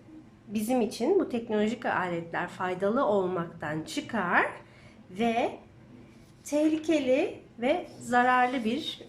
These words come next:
e, hale gelebilir bizim hayatımız için. O yüzden bu teknolojik aletleri kullanırken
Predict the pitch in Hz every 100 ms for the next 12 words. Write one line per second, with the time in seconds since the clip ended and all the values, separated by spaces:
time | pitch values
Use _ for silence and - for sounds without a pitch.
0 | - 214 214 214 226 220 202 247 262 247
1 | 247 240 220 220 277 - - - 165 170
2 | 185 180 170 151 156 170 160 147 - -
3 | 170 - - - - - 294 220 - 180
4 | 349 349 - 277 160 156 170 - 170 -
5 | 170 - 156 160 - 262 202 156 - -
6 | 240 302